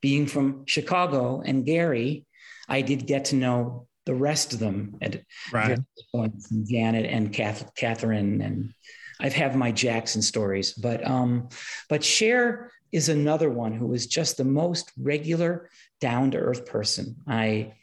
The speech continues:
Speaker 1: encountered her, and I got to write a couple of songs with her. I was a ca-, ever heard of Miles, the infamous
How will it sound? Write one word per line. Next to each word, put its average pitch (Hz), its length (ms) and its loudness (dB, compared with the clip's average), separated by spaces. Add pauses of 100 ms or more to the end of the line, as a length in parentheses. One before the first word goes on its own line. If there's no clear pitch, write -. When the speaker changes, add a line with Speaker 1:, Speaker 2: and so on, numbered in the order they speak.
(440)
Speaker 1:
encountered 143 600 0
her, 135 180 2
and 120 260 2
I 113 120 -2
got 135 220 -2
to 135 100 -4
write 127 220 2
a 120 40 -6
couple 143 320 -2
of 135 80 -4
songs 123 380 0
with 117 100 -2
her. 123 80 2
I 127 60 2
was 135 160 -2
a 131 80 -2
ca-, - 200 -4
ever 147 200 0
heard 170 100 2
of 143 100 -2
Miles, 139 380 0 (240)
the 139 140 -4
infamous 139 760 0